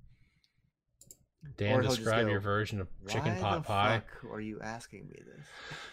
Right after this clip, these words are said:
Speaker 1: Chicken pot pie is,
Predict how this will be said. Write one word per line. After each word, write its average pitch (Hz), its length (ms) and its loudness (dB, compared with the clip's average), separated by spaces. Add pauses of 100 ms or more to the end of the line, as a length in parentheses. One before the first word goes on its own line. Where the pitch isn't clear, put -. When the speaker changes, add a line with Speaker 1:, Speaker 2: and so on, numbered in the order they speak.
Speaker 1:
Chicken 160 280 12
pot 170 260 12
pie 113 540 12 (260)
is, 110 920 4